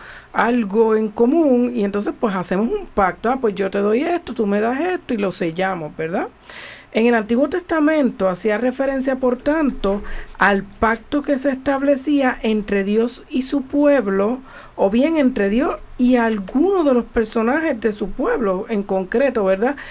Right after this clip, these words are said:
Que eran los que en ese momento Dios definía como sus amigos, que eran los que, ¿verdad? Veían a Dios, porque una vez pasa lo del destierro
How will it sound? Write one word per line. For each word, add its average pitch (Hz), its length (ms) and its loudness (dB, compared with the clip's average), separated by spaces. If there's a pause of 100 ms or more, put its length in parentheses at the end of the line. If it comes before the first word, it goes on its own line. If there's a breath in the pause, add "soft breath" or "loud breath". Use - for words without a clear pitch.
(260 loud breath)
Que 247 120 4
eran 294 180 2
los 320 120 -2
que 254 140 -2
en 220 80 0
ese 226 220 0
momento 294 480 2
Dios 214 200 2
definía 285 560 2
como 208 280 -2
sus 190 280 -8
amigos, 180 640 0 (340 loud breath)
que 208 100 2
eran 208 160 4
los 240 140 2
que, 240 120 0
¿verdad? 208 300 2
Veían 214 340 2
a 240 100 2
Dios, 320 200 0
porque 202 240 -2
una 196 160 2
vez 208 160 0
pasa 220 560 -2 (380 loud breath)
lo 208 340 2
del 202 220 0
destierro 220 1000 0